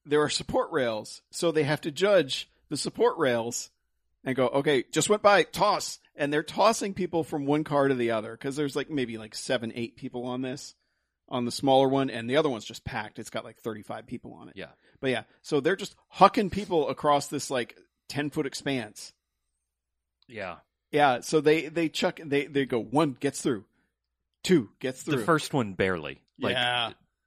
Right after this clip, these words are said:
Speaker 2: it's, it's
Speaker 1: And
Speaker 2: real close.
Speaker 1: God, and it's just, it's, it's one of those things that, like, you're like, "Oh man, there's too many people.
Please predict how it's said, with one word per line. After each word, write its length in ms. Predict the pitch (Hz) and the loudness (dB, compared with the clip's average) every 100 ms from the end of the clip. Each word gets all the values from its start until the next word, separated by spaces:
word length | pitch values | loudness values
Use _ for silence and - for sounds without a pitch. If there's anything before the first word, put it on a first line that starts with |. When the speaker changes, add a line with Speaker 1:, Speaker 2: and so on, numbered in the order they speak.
| _ - | _ -14
Speaker 2:
it's, 220 | 107 - | -14 -8
it's 40 | |
Speaker 1:
And 300 | 156 135 135 | -4 -2 -2
Speaker 2:
real 140 | 95 92 | -4 -6
close. 400 | - 76 - - _ | -8 -12 -14 -20 _
Speaker 1:
God, 340 | - 151 127 131 | -10 -4 -2 -2
and 140 | 139 143 | -2 0
it's 140 | 143 | -2
just, 220 | - - | -4 -8
it's, 340 | - - - - _ _ _ _ _ _ _ | -8 -8 -8 -12 _ _ _ _ _ _ _
it's 200 | - 160 | -6 -4
one 120 | 180 208 | 2 6
of 60 | |
those 160 | 202 - | 6 6
things 260 | 190 185 | 2 2
that, 180 | 165 151 | 2 2
like, 280 | 151 135 - | 2 0 -2
you're 140 | - 127 | -6 -2
like, 200 | 117 113 _ _ _ _ _ - | -4 -6 _ _ _ _ _ -10
"Oh 140 | 117 | -6
man, 440 | 117 120 123 117 - - _ _ _ _ _ | -4 -2 -2 -4 -12 -20 _ _ _ _ _
there's 260 | 135 120 - | -10 -8 -4
too 160 | - | 2
many 220 | 147 147 147 | 4 6 4
people. 520 | 147 170 151 123 | 6 4 4 0